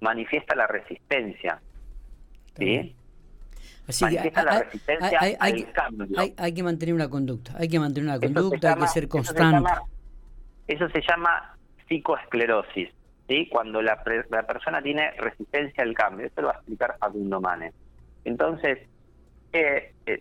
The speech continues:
Speaker 1: eh, es, en esos momentos hay que romper, hay que atravesar esas barreras. Entonces, cuando nosotros podemos atravesar esas barreras que tienen que ver con, con la, el status quo, la zona de confort,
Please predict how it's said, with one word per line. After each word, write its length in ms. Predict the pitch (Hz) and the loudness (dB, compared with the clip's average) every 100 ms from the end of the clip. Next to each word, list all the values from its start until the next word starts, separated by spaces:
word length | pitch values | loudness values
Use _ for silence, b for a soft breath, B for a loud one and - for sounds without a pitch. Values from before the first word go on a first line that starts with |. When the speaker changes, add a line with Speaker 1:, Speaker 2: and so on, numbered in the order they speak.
| - | -4
Speaker 1:
eh, 160 | 135 - | -4 0
es, 120 | 190 - | -2 -2
en 140 | 147 185 | -2 -2
esos 320 | 202 190 160 | 0 -2 0
momentos 580 | 151 175 233 202 160 - - - | -2 0 -2 0 -2 -4 -8 -2
hay 160 | 131 | -2
que 120 | 131 127 | -2 -2
romper, 600 | 117 120 120 117 202 170 | 0 0 -2 -2 0 0
hay 100 | - | 0
que 80 | |
atravesar 800 | 117 - 107 107 113 - 185 202 | 0 2 0 2 -2 -2 0 0
esas 280 | 156 117 101 | 0 -4 -2
barreras. 640 | 95 92 92 90 82 78 - - _ - - - - - - - - - _ - - _ - 110 | 0 0 0 0 -2 -4 -10 -20 _ -20 -20 -20 -20 -20 -20 -20 -20 -20 _ -20 -20 _ -8 -2
Entonces, 420 | 101 113 127 120 | -2 -2 -2 0
cuando 260 | 113 110 131 | 0 0 0
nosotros 340 | 202 196 - | 0 -2 -2
podemos 340 | 123 175 214 143 | 0 2 2 2
atravesar 500 | 120 110 104 117 117 | 2 0 0 0 0
esas 240 | 113 104 | -2 0
barreras 680 | 101 104 120 113 98 104 - | 2 2 2 2 2 2 0
que 80 | 104 | -4
tienen 240 | 117 131 120 | -4 -2 -2
que 100 | 98 | 0
ver 200 | 120 - | 0 0
con, 300 | 101 92 85 - | -2 -2 -8 -6
con 400 | 92 87 85 - 101 | -4 -4 -8 -10 -2
la, 280 | 95 92 - - - - - - - _ - | -2 -2 -6 -18 -18 -20 -20 -20 -20 _ -4
el 120 | 196 | -2
status 440 | - 123 120 113 - | 0 -2 0 -4 -4
quo, 440 | 165 165 151 127 104 | 0 2 4 2 2
la 160 | 101 | 0
zona 220 | - 120 107 | -2 0 0
de 80 | - | 0
confort, 840 | 101 98 - 165 151 131 127 - | -2 -4 -2 2 4 4 2 -4